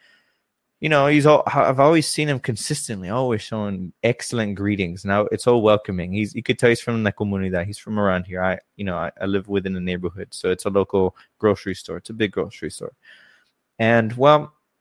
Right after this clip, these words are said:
we just got to s-, small talking, and it, it unraveled into all these incredible dimensions and depths of football and the coaches. And, you know, maybe we need a different coach. And, you know, it's probably because, you know, you know, the wife, the pregnant or something like,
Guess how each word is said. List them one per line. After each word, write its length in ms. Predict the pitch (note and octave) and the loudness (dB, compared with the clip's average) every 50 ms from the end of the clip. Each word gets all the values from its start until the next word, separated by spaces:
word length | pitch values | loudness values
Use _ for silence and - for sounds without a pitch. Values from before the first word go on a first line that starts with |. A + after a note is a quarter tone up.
| _ _ _ - | _ _ _ -4
we 100 | - D3+ | 0 0
just 260 | E3 G3 F#3 - - - | 2 2 0 0 2 2
got 160 | F3 F3+ F3+ | 2 2 4
to 100 | - E3 | 4 2
s-, 180 | C#3 - - - _ | 2 0 -2 -12 _
small 320 | - - D3 C#3 C#3+ D#3 | -10 -4 0 2 2 2
talking, 480 | - - C#3 A#2+ A#2 - - C3 B2+ B2 | 4 4 4 4 4 4 0 -4 0 2
and 240 | A2 G2+ G2+ G2+ - - | 2 2 0 -2 -2 0
it, 220 | A2+ A2 - - | 0 0 0 0
it 200 | - A2+ G#2+ G#2+ - | 0 0 0 2 2
unraveled 640 | A#2 A#2+ B2 A#2 A2 A2 A2 A2+ A#2 A#2+ A#2 G#2+ | 2 2 2 4 4 6 6 4 4 2 0 0
into 440 | A2 G2+ G2 - - G2 F#2 F2+ F2+ - | 0 -2 -2 0 0 2 2 2 0 0
all 240 | A#2+ C#3+ D#3 E3 E3+ | 2 4 4 4 4
these 300 | D3 C3+ C#3 C#3 B2 A#2+ | 4 4 4 4 4 2
incredible 600 | A#2 G#2+ - - - C#3 D3+ D3+ C#3+ D3 C3 A#2+ | 0 -2 -2 -2 0 2 2 4 4 4 4 4
dimensions 760 | G2+ G#2+ G#2 G#2 G2+ G2+ A2 B2 C3+ - - C#3+ C3 A#2 - | 4 4 4 4 2 0 -2 -2 -4 -8 -10 -8 -8 -6 -6
and 160 | G2+ F#2+ F#2 | -6 -6 -4
depths 400 | F#2+ A2+ A#2 A#2+ - - - - - - | 0 0 0 0 0 -6 -16 -14 -10 -4
of 180 | - G2 F2 F2 | -2 -2 -2 -2
football 720 | - - - C3+ B2+ - - A2+ A#2 A#2 A#2+ A#2+ B2 A#2+ | -6 -6 -2 -2 -2 0 2 4 6 6 6 6 4 2
and 180 | - G#2 F#2 E2 | 0 -2 -4 -4
the 80 | - - | -8 -10
coaches. 680 | - - C#3 C#3 C3 - - - C3 B2 A#2+ A2 G#2+ | -4 0 0 0 0 0 -4 0 2 2 2 2 2
And, 120 | G2 - - - - - - | -2 -4 -4 -10 -16 -10 -4
you 80 | B2 | -2
know, 160 | A#2+ B2+ C3 | 0 2 2
maybe 260 | B2+ A#2+ B2 B2+ C3 C3+ | 2 2 2 2 2 2
we 120 | B2+ B2+ | 0 0
need 140 | B2 B2 A#2+ | 0 0 0
a 60 | G2+ | 0
different 280 | A#2+ A#2+ - - A2+ - | -2 -4 -4 -4 -6 -2
coach. 380 | - B2+ A#2+ B2+ B2+ B2+ - - | 4 6 6 6 6 4 2 0
And, 180 | G#2+ G2 F#2 - - - _ - | 0 0 0 -6 -10 -16 _ -2
you 80 | G#2+ | 2
know, 180 | A2+ B2 B2 A#2+ | 4 4 4 4
it's 120 | A2+ - | 2 2
probably 280 | - C#3 C3 C#3 C#3 C3 | 4 4 6 6 6 4
because, 420 | A#2+ A#2 - - B2 G#2+ G2 - | 0 -2 -2 0 -2 -2 -2 -4
you 120 | A2+ A2 G#2+ | -6 -4 -2
know, 280 | G2+ G2+ G2 F#2+ F#2 - _ _ _ _ - | -2 0 0 -2 -2 -4 _ _ _ _ -10
you 80 | G#2+ | -6
know, 60 | G2+ G2 | -4 -2
the 80 | G2 | 0
wife, 420 | F#2+ G#2+ A2 A#2 A#2+ A#2+ A#2+ A#2 - | 2 4 4 6 6 4 2 2 -2
the 80 | G#2 | -6
pregnant 440 | - - B2 B2 A#2 A#2+ A#2+ A#2 A#2 | -4 0 2 2 2 2 -2 -2 -2
or 60 | A2+ | -2
something 240 | - - B2 B2 B2+ | -4 -6 -6 -4 -2
like, 160 | B2 A#2 - | -2 -4 -4